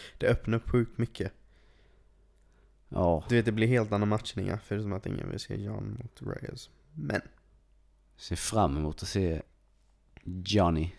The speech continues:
Speaker 2: i heavyweight.
Speaker 1: Ja, jag med.
Speaker 2: Det kommer bli nice.
Speaker 1: Ja, fy fan. Ngannou. Ngannou
Speaker 2: Ngannou.
Speaker 1: Stipe. Jag vill, så länge jag får se de två fighterna, då är jag nöjd.
Speaker 2: Ja.
Speaker 1: Du är nöjd, nöjd, nöjd, nöjd, nöjd.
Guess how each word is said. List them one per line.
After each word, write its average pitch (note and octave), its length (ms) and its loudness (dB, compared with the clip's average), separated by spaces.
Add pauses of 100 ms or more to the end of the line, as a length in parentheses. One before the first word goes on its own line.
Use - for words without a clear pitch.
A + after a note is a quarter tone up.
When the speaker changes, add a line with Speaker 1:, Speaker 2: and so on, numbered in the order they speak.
(920)
Speaker 2:
i E2+ 100 -2
heavyweight. E2 760 0 (160)
Speaker 1:
Ja, G#2+ 280 8
jag F#2+ 160 4
med. F2+ 160 0 (640)
Speaker 2:
Det A2 140 2
kommer G#2 200 4
bli G2 120 4
nice. F2 440 0
Speaker 1:
Ja, G2 400 6
fy - 60 -12
fan. - 380 -8 (760)
Ngannou. G#2+ 600 4 (240)
Ngannou B2 260 6
Speaker 2:
Ngannou. A2+ 280 10
Speaker 1:
Stipe. G#2 240 4
Jag G#2 160 4
vill, G#2+ 200 -2
så - 120 -2
länge C3+ 200 2
jag B2+ 80 0
får A#2 80 -6
se A2 140 2
de G#2 140 0
två G#2+ 160 -6
fighterna, G2 400 -2
då G#2 120 -4
är G#2 60 0
jag G2+ 100 -2
nöjd. F#2+ 260 -4 (140)
Speaker 2:
Ja. E2+ 380 2 (960)
Speaker 1:
Du G#2 160 -4
är G#2 40 0
nöjd, A2+ 300 -2
nöjd, G#2 240 0
nöjd, G2 220 -2
nöjd, G2 220 -4
nöjd. F#2+ 300 -4